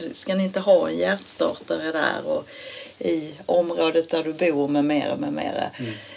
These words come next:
Speaker 1: Men många, om man pratar med sjukvårdspersonal så känner jag, "Ja, men jag kan hålla." Ja, det är jättebra, men du måste ju se till att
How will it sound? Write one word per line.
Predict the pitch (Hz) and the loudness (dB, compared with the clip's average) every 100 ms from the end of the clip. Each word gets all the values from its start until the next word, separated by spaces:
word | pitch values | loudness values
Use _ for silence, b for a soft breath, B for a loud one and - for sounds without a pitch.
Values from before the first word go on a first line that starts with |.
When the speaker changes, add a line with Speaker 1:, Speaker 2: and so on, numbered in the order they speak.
| B - - - | B -20 -20 0
Speaker 1:
Men | 190 190 | 6 8
många, | 190 208 196 170 | 8 8 6 6
om | 190 | 6
man | 185 | 4
pratar | 220 214 196 | 4 2 2
med | 175 | 0
sjukvårdspersonal | - 185 247 285 - 170 - - 165 - 165 180 254 - B B B B | 4 4 4 -4 0 0 0 -2 -2 -2 0 0 0 -4 B B B B
så | - 190 | -2 2
känner | 240 202 170 | 4 4 6
jag, | 175 | 6
"Ja, | |
men | 196 | 8
jag | 190 180 | 6 6
kan | - 180 143 147 | 6 4 4 0
hålla." | 139 151 151 | 0 2 6
Ja, | 165 202 | 6 6
det | 214 | 4
är | |
jättebra, | 190 175 196 190 - 147 | 2 0 -2 -4 -2 2
men | 170 190 | 2 2
du | 208 | 2
måste | 135 208 247 | 2 2 2
ju | 226 | -2
se | 220 185 | -2 -4
till | - 185 160 | 0 0 0
att | 165 165 | -2 -4